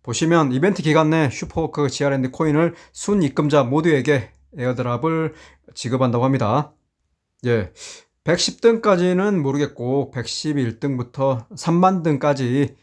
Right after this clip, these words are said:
균등으로 분할 지급한다고 하니까 보시면 될 것 같고요. 이벤트 기간 내 순입금량 순으로 순위를 산정한다고 합니다. 일단은 이렇게 해서 균등 지급하는데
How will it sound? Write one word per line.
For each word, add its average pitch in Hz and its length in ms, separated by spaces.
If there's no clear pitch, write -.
균등으로 147 760
분할 123 240
지급한다고 117 540
하니까 135 500
보시면 120 400
될 101 100
것 113 120
같고요. 127 540
이벤트 165 460
기간 135 260
내 147 300
순입금량 131 1000
순으로 131 480
순위를 131 380
산정한다고 156 480
합니다. 101 300
일단은 156 640
이렇게 123 320
해서 117 920
균등 123 400
지급하는데 143 840